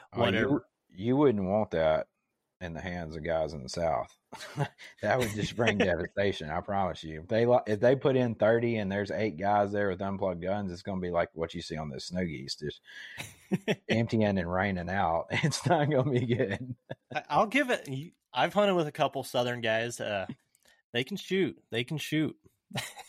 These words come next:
Speaker 1: Yeah, yeah. It, it's not a, if you ever, like, go on a s-, snow goose hunt or see some snow goose guys who really can shoot and with those unplugged guns and the conservation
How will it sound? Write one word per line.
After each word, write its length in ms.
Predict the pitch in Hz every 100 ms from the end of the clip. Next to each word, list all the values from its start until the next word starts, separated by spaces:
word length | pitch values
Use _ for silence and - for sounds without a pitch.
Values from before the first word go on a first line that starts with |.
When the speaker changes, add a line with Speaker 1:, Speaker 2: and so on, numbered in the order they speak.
| -
Speaker 1:
Yeah, 160 | - - - _ _ 113
yeah. 400 | 110 90 82 98
It, 120 | 110 104
it's 240 | 120 -
not 220 | 117 120
a, 120 | 107 92 - -
if 160 | 113 110
you 160 | 165
ever, 300 | 170 156 139
like, 300 | 117 107 101 113
go 440 | 113 123 123 113
on 120 | 117 104
a 40 |
s-, 220 | 92 - -
snow 300 | - 113 110
goose 220 | 117 110
hunt 160 | 113
or 100 | 98
see 340 | 78 - 110 113
some 200 | - 104
snow 200 | - 107
goose 220 | 107 104
guys 320 | 113 107 107
who 140 | 95 90
really 300 | 87 104 98
can 300 | - 104 98
shoot 340 | - 110 113 - _ _ _ -
and 180 | 92 90
with 120 | 92
those 220 | 101 95
unplugged 440 | 101 101 95 98 92
guns 340 | 98 104 95
and 80 | 90
the 40 | 85
conservation 800 | 98 101 90 95 104 107 101